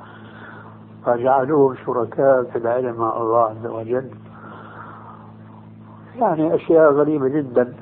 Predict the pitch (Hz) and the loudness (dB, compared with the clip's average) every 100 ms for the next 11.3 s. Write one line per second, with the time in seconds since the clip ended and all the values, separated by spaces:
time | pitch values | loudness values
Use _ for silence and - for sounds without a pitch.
0 | - - - 151 185 196 160 151 143 147 | -16 -4 4 6 4 4 2 4 2 6
1 | 156 139 139 117 139 147 147 143 143 139 | 6 4 0 0 4 6 6 6 6 4
2 | 123 127 - 160 135 117 156 135 131 123 | 0 -2 0 0 0 -2 -4 -2 0 2
3 | 127 123 123 147 139 135 - 139 127 127 | 2 0 0 -2 -4 -6 -2 0 4 4
4 | 123 127 156 170 120 98 - - - - | 2 2 4 4 2 -4 -12 -18 -20 -20
5 | - - - - - - 123 120 117 120 | -20 -20 -20 -20 -20 -8 -2 2 4 6
6 | 131 143 - 131 139 - - - - - | 6 2 -2 -4 -4 -12 -20 -20 -20 -20
7 | - - - - - - - - - - | -20 -20 -20 -20 -16 -14 -12 -14 -16 -8
8 | - 143 139 123 127 123 117 - 139 - | 0 2 2 2 -2 -2 0 2 2 4
9 | 131 120 139 127 123 110 117 - 127 143 | 2 6 4 4 -2 -6 -10 -2 2 2
10 | 151 147 - - - - - - - - | 2 -2 -10 -18 -20 -20 -20 -20 -20 -4
11 | 139 135 | -2 -2